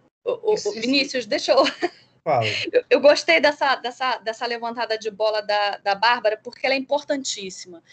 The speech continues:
Speaker 1: Eu acho que tem alguns lados nessa história, né? Tem muita gente tentando, assim, tentar, tentando entender esse perfil, né? É, eu, eu, eu, assim, eu prefiro ficar tímida nesse processo e, assim, tentar entender o perfil das pesquisas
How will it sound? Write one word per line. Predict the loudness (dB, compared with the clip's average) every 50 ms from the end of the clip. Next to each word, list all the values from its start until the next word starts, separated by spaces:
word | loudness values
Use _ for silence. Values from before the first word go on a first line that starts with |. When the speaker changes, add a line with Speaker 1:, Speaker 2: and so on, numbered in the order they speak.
| -18 -18 -16 -12 -2 0
Speaker 1:
Eu | 2
acho | 2 2 0
que | 0 2
tem | 4 4
alguns | 4 4 2 0 0 0 2
lados | 2 4 4 4 2 0 -4
nessa | -4 -4 -4 -4 -6 -6
história, | -8 -6 -6 -4 -4 -2 -2 -2 -2 -4 -4 -4
né? | -2 0 0 0 -2 -4 -8 -18 -20 -14 _
Tem | -2 0
muita | 0 2 4 4 4 4
gente | 2 0 -2 -4 -2
tentando, | 0 0 0 0 -2 -2 -2 -2
assim, | -4 -4 -6 -6
tentar, | -4 -4 -6 -6 0 2 2 4 4 4 2 0 -2 -6 -4
tentando | -4 -4 -2 -2 -2 -2
entender | -2 -2 -2 -2 0 4 4 4
esse | 4 2 -2 4
perfil, | 4 4 4 4 0 -8 -6 -2 0 0 0 0 -2 -8 _ _
né? | 0 2 4 4 4 2 0 -6 -14 -14 -14 -16 -6 2
É, | 4 6 8 8 8 10 10 10 8 8 6 4 6
eu, | 6 6 6 4 4
eu, | 6 6 6 6 6
eu, | 8 8 8 8
assim, | 6 4 0 0 2
eu | 2 2 2
prefiro | 0 -2 -2 -2 -2 -2
ficar | -4 -2 -2 -2 -2
tímida | -2 -2 0 2 2 4 2 2 2 0 0
nesse | 0 -2 -4 -6
processo | -6 -6 -6 -2 0 0 0 0 0
e, | -4
assim, | -4 -4 -4 -4 -4 -2
tentar | -4 -4 -2 0 2 2 2
entender | 2 2 0 -2 -2 0 2 4 4 4
o | 2 2
perfil | 0 0 0 2 2 0 0
das | 0 0
pesquisas | 0 0 0 0 -2 -4 -2 -2 2 2 2 0 0 -4 -12 -18